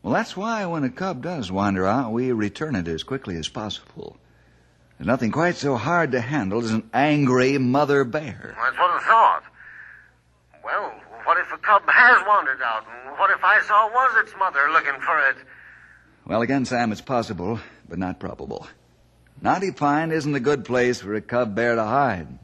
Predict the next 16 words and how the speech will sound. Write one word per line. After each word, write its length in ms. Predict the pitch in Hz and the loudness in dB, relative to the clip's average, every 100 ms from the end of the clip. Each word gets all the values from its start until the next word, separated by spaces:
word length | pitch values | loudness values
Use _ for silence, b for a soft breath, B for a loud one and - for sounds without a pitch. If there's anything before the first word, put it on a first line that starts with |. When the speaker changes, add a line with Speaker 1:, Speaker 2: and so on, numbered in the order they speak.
| _ _ _ _ - | _ _ _ _ -16
Speaker 1:
He'd 140 | 82 | -6
be 120 | 104 104 | -4 -4
spotted 440 | - 123 117 147 | 0 2 4 4
almost 400 | 135 131 127 113 | 4 4 0 0
right 220 | 123 143 | 2 2
away 300 | 143 120 120 | 2 2 2
and 120 | 131 | 2
reported. 540 | 131 131 156 175 104 87 _ _ _ _ _ _ _ _ - | 0 0 2 2 0 -8 _ _ _ _ _ _ _ _ -10
And 200 | 113 147 | -6 -4
again, 420 | 208 208 214 208 | 2 2 2 -2
I've 320 | 156 147 139 | 0 0 0
had 240 | 131 131 123 | 0 -2 0
no 200 | 127 117 | -2 -2
such 260 | 113 95 | -4 -6
reports. 560 | 101 139 139 95 - - _ _ _ | -6 -2 -2 -4 -12 -20 _ _ _
Speaker 2:
Uh, 520 | - 135 131 127 117 | -18 -16 -14 -12 -12